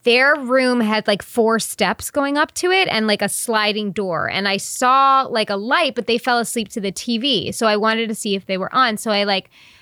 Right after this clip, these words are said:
snuck up under the stairs to, like, peek under the, 'cause there was, like, a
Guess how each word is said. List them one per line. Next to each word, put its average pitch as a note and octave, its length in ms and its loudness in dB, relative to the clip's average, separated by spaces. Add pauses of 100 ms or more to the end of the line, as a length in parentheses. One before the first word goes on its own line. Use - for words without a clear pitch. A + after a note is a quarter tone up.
snuck C#4 440 -2
up C#4+ 120 -4
under C4 160 -8
the A#3 80 -10
stairs A#3+ 340 -6
to, A#3+ 60 -6
like, G3+ 240 -6
peek - 380 -4 (120)
under A3+ 680 4 (100)
the, F#3+ 140 -6
'cause A3 300 -8
there A#3+ 100 2
was, A#3 120 -2
like, A#3 140 -2
a G3+ 80 -4